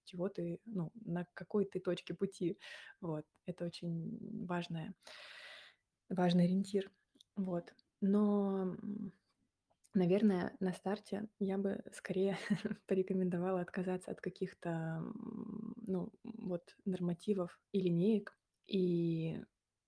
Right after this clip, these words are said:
по возможности просто как можно чаще стараться это делать.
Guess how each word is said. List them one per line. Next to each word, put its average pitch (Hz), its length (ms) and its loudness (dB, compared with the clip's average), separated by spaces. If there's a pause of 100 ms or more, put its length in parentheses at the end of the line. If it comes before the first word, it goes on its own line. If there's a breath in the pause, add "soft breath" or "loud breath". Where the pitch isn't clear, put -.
(140)
по 196 420 2
возможности 196 840 2
просто 180 380 -6
как - 160 -8
можно 190 280 0
чаще 208 360 -4
стараться 180 440 -8
это 180 140 -6
делать. 175 380 -6